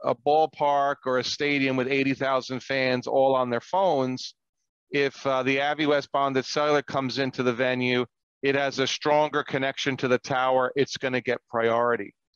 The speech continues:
So better s-, better antennas, and then better modems. And what makes a better modem? You know, better radio, better sensitivity,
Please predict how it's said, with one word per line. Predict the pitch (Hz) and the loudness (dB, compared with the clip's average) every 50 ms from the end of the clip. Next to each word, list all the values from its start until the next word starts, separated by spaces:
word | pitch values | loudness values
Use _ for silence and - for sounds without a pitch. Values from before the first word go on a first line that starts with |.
| _ - - - - _ | _ -20 -20 -20 -20 _
So | - - 147 | -6 -4 -4
better | 135 117 156 160 165 | -2 0 0 2 2
s-, | 165 143 - - - 156 | 0 0 -2 -4 -6 -6
better | 131 135 147 151 151 147 | -2 0 0 2 2 2
antennas, | 143 139 135 - 147 135 131 127 123 - - - _ _ - - | 0 0 -2 -2 -2 0 0 0 0 -2 -4 -10 _ _ -6 -2
and | 139 143 | 0 0
then | 147 147 139 127 | 0 0 0 0
better | 139 139 139 135 135 | 0 0 2 2 2
modems. | 127 123 127 127 127 120 113 107 107 98 - - _ - | 2 2 2 2 4 2 0 0 -4 -10 -14 -12 _ -6
And | 143 139 135 135 - _ _ | -4 -4 -4 -6 -10 _ _
what | - 147 170 185 190 - | -4 0 0 0 0 0
makes | 180 196 214 208 - - | 0 0 0 0 0 -2
a | 160 127 | -2 0
better | 127 135 123 127 | 0 0 0 2
modem? | 123 120 120 117 113 107 104 104 123 | 2 2 2 2 2 0 -2 -2 -2
You | 131 | 0
know, | 123 117 | 0 0
better | 110 - - 135 135 139 135 | 0 0 -2 -2 0 0 0
radio, | 131 131 135 135 135 127 123 123 120 113 | 2 2 0 0 0 0 0 2 0 0
better | - 127 127 127 123 | 0 0 0 0 0
sensitivity, | - - 131 123 113 - - 113 - - 135 131 117 123 113 113 104 | -2 -2 -4 -4 -4 -4 -8 -8 -4 -2 -2 -2 0 0 -2 -2 -4